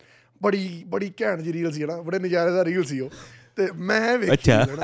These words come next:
Speaker 1: ਮੈਨੂੰ, ਮੈਂ ਉਸ ਵੇਲੇ ਦੇਖੀ, ਮੈਂ ਕਿਤੇ ਰੀਲਾਂ ਚਲਾਉਂਦਾ ਪਿਆ ਸੀ, ਮੈਂ ਡਾਊਨਲੋਡ ਕਰਨ ਲੱਗਾ ਨਾ, ਜਿੱਦਾਂ ਆਪਾਂ ਪਾ ਕੇ ਲਿੰਕ ਤੋਂ ਜੋ ਡਾਊਨਲੋਡ ਕਰਦੇ ਹਾਂ, ਉਹ ਮੈਨੂੰ ਆਇਆ, ਕਹਿੰਦੇ, "ਲਿੰਕ ਅਵੇਲੇਬਲ ਨਹੀਂ ਹੈਗੀ।" ਮੈਂ ਕਿਹਾ, "ਯਾਰ, ਕੀ ਆ ਮਾਲ?" ਮੈਂ ਦੇਖਿਆ ਹੁਣੇ, "ਕਿਉਂ ਨਹੀਂ ਅਵੇਲੇਬਲ?" ਕਮਾਲ ਆ।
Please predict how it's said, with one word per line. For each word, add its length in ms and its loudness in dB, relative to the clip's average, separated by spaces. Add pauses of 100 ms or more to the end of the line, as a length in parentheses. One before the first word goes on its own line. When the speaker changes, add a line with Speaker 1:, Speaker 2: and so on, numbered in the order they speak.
Speaker 1:
ਮੈਨੂੰ, 260 0
ਮੈਂ 140 2
ਉਸ 220 0
ਵੇਲੇ 140 0
ਦੇਖੀ, 220 0
ਮੈਂ 160 2
ਕਿਤੇ 440 -2
ਰੀਲਾਂ 180 2
ਚਲਾਉਂਦਾ 240 -2
ਪਿਆ 120 -4
ਸੀ, 100 -12 (440)
ਮੈਂ 220 -2
ਡਾਊਨਲੋਡ 360 -2
ਕਰਨ 160 -4
ਲੱਗਾ 200 -6
ਨਾ, 80 -4
ਜਿੱਦਾਂ 180 2
ਆਪਾਂ 120 -8
ਪਾ 140 -4
ਕੇ 140 -4
ਲਿੰਕ 180 -2
ਤੋਂ 120 0
ਜੋ 180 0
ਡਾਊਨਲੋਡ 240 0
ਕਰਦੇ 240 -6
ਹਾਂ, 60 -10 (640)
ਉਹ 80 -6
ਮੈਨੂੰ 240 4
ਆਇਆ, 160 2
ਕਹਿੰਦੇ, 340 -8
"ਲਿੰਕ 220 -4
ਅਵੇਲੇਬਲ 420 -2
ਨਹੀਂ 140 0
ਹੈਗੀ।" 160 -2
ਮੈਂ 140 -6
ਕਿਹਾ, 200 -6
"ਯਾਰ, 100 -4
ਕੀ 200 -4
ਆ 60 0
ਮਾਲ?" 220 0
ਮੈਂ 180 -4
ਦੇਖਿਆ 320 -2
ਹੁਣੇ, 480 -4
"ਕਿਉਂ 160 0
ਨਹੀਂ 100 0
ਅਵੇਲੇਬਲ?" 240 4
ਕਮਾਲ 360 -2
ਆ। 60 -6